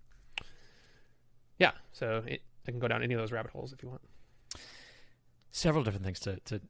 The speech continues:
Speaker 2: uh, bounce off of there. The, uh, y-, uh, yes, you can't just ignore this. We're not yet at the stage where you just plug this in and you, you know, you're in your driveway and you say, "Ah, take me to Chipotle," and, <laughs> or, you know, "Drive me down to Austin," and, uh,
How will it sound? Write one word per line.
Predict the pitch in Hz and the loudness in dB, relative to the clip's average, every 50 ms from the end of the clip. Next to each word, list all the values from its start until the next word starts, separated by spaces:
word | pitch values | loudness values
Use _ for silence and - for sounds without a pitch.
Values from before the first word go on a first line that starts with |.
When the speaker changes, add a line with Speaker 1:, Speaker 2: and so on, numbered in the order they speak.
| - - - | -14 -8 -2
Speaker 2:
uh, | 113 104 101 98 95 92 - - - | 0 0 0 0 -2 -6 -8 -8 -6
bounce | - 104 98 - | -6 -6 -4 -6
off | 95 92 - | -8 -8 -8
of | - - | -10 -10
there. | - - - - - - - | -8 -8 -6 -8 -8 -6 0
The, | - 131 131 127 127 127 - - | 2 4 4 4 2 0 -2 -2
uh, | - 117 117 113 107 107 101 101 - - - _ - - - - - - | 0 2 2 4 4 2 2 0 -4 -6 -8 _ -20 -20 -20 -20 -14 -12
y-, | 190 180 - | -12 -10 -10
uh, | 165 160 170 160 - - - - - - - - - - - - - | -10 -10 -10 -10 -10 -12 -14 -16 -20 -20 -20 -20 -20 -20 -20 -16 0
yes, | - 139 160 131 - - - - | 6 8 8 8 8 4 -6 -6
you | - 127 120 | -4 -4 0
can't | - - 175 139 - | 2 2 0 0 0
just | 123 120 - - - | -4 -4 -4 -4 -4
ignore | 127 113 123 110 | -2 0 2 2
this. | 104 101 - - | 2 0 0 -2
We're | 123 | -2
not | 117 117 - | -2 -2 0
yet | 123 113 110 - - - - | 0 0 -2 -2 -4 -10 -10
at | 113 | -6
the | - 110 104 101 - - - | -4 -4 -4 -4 -6 -10 -10
stage | - - - 101 98 95 - | -8 -6 -4 -4 -4 -4 -4
where | 101 95 92 92 - - | -4 -4 -4 -4 -6 -6
you | 104 104 | -8 -8
just | 98 101 - - | -8 -8 -10 -6
plug | - 104 104 101 | -4 -4 -4 -4
this | - - - | -6 -8 -8
in | 104 98 98 | -6 -6 -6
and | 98 95 - - | -8 -8 -10 -10
you, | - 101 101 - | -8 -10 -10 -8
you | - 107 101 | -6 -6 -4
know, | 98 | -4
you're | 98 95 95 95 | -4 -4 -4 -6
in | 98 101 98 | -4 -4 -6
your | 95 95 95 95 | -4 -4 -6 -6
driveway | - - 104 98 98 - 98 98 92 | -4 -2 -2 -2 -2 -2 -2 -2 -2
and | 92 95 | -4 -6
you | 95 | -8
say, | - - - - - - - - | -6 -4 -4 -4 -4 -6 -4 0
"Ah, | - 151 127 87 82 - - - | 4 4 4 4 2 -2 -6 -6
take | - 135 - | -6 -6 -4
me | - 151 | -4 -2
to | 147 147 147 151 | -2 0 -2 -2
Chipotle," | - - 143 - 107 - - - - - | -2 -4 -2 -2 -2 -2 -2 -6 -6 -6
and, | - - 95 - - - - - - - - - | -8 -8 -8 -8 -10 -12 -14 -16 -16 -16 -14 -12
<laughs> | - - - - - | -10 -10 -10 -2 0
or, | 139 120 - - | 0 0 2 0
you | 113 117 | 0 0
know, | 101 95 | 0 0
"Drive | 90 95 113 117 127 | 4 6 6 8 8
me | 135 131 | 6 4
down | 120 123 123 127 | 4 4 4 2
to | 135 - | 0 0
Austin," | - 95 95 - - 110 110 117 - - - - - - - - | 0 0 -2 -2 -8 -10 -10 -10 -12 -16 -20 -20 -20 -20 -18 -10
and, | - 104 98 98 95 95 | -8 -6 -4 -4 -4 -4
uh, | 98 95 92 92 90 | -4 -4 -4 -4 -4